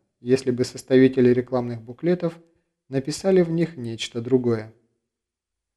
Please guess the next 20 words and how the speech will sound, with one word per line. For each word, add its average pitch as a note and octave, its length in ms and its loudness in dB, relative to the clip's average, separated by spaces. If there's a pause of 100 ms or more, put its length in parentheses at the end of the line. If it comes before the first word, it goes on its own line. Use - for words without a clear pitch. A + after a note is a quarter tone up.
(320)
Покинув A#2+ 380 -6
торговый A#2+ 420 -2
центр, D#3+ 460 -4 (180)
я D3 140 4
прошел E3 360 -2
пару D#3+ 280 -4
кварталов D3 560 0
пешком, A#2 580 -8 (580)
периодически B2 600 2
оглядываясь A#2 580 2
назад B2+ 460 -2 (240)
и C#3 80 2
рассматривая E3 640 2
прохожих D#3+ 800 -4
на B2 140 -16
предмет C3 400 0
обнаружения B2 640 -2
агентов B2 600 -6
наружной A#2+ 440 -10
слежки, A2 540 -6